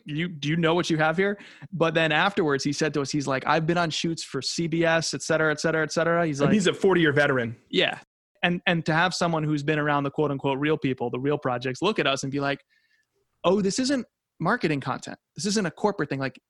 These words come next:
Speaker 1: this is something that's of the caliber or better than those organizations, those networks." And I remember, Tyler, you had the best reaction. I mean, you were, like, grateful, but you were like,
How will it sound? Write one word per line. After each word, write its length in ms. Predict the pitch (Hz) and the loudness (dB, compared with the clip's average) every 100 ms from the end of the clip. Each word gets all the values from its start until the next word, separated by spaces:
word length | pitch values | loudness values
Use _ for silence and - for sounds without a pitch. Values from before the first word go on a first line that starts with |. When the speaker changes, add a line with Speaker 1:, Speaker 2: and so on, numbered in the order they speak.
| - | 0
Speaker 1:
this 180 | 202 254 | 0 0
is 140 | 233 | 0
something 280 | 202 175 180 | 0 0 -2
that's 160 | 160 - | -4 -2
of 220 | 165 160 | -2 -2
the 80 | 156 | -4
caliber 460 | - 151 151 147 | -2 0 0 -2
or 80 | 135 | -4
better 320 | 131 143 139 | -2 0 0
than 260 | 131 127 123 _ _ - | -2 -6 -8 _ _ -4
those 320 | 143 160 160 | 0 0 0
organizations, 640 | 160 143 135 135 143 151 | -2 -2 -2 -2 -2 -4
those 240 | 139 131 123 | -2 -4 -4
networks." 560 | 123 - 180 240 - - - - _ - | -6 -4 -4 -4 -8 -20 -20 -20 _ -2
And 80 | 160 | 2
I 60 | 175 | 4
remember, 240 | 190 170 | 4 2
Tyler, 300 | 160 165 160 | 2 2 2
you 140 | 147 | 2
had 120 | 170 160 | 0 0
the 60 | |
best 440 | 143 147 143 - - - | 0 0 0 -8 -14 -6
reaction. 600 | 131 139 160 - - 180 _ _ _ - | -2 0 -2 -8 -14 -16 _ _ _ -2
I 60 | |
mean, 160 | 165 156 | 0 0
you 100 | 165 | 2
were, 140 | 165 | 2
like, 180 | 143 127 - | 2 0 0
grateful, 420 | 165 214 - 139 156 | 0 0 -2 -4 -2
but 80 | 147 | 0
you 60 | |
were 100 | 151 | 0
like, 240 | 151 143 | 0 -2